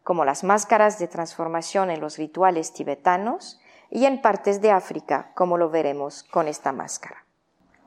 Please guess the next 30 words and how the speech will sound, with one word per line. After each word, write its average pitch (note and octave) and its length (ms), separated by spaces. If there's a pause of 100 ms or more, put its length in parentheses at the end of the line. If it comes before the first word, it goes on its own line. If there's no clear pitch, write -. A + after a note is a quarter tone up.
El A3+ 140
segundo F4+ 460
objetivo F#3 560
de D#3+ 80
una D3+ 160
máscara B3 720
es - 500 (220)
esconderse. D#3 800 (800)
Esta E4+ 480
función E3 760 (360)
es A#3+ 580
una C4+ 400
de F#3 100
las F3 140
más A#3+ 300
usadas F3 540
hoy F3 240
en F3+ 120
día F#3+ 340 (220)
y G3+ 140
en E3+ 180
todo F3 260
el D#3+ 100
mundo. D#3 440 (320)
Es G3+ 220
obviamente F3+ 720 (520)
este G3+ 280
acto E3+ 320
de E3+ 100
esconderse. - 760